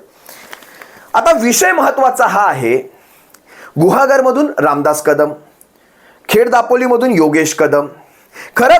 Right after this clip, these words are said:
तर दोन्हीकडे मरण कुणाचं होतंय? तर रामदास कदमांचं होतंय. कारण समजा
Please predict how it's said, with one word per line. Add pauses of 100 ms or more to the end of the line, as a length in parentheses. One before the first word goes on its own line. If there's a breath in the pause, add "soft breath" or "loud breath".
तर
दोन्हीकडे
मरण
कुणाचं
होतंय?
तर
रामदास
कदमांचं
होतंय. (400 loud breath)
कारण
समजा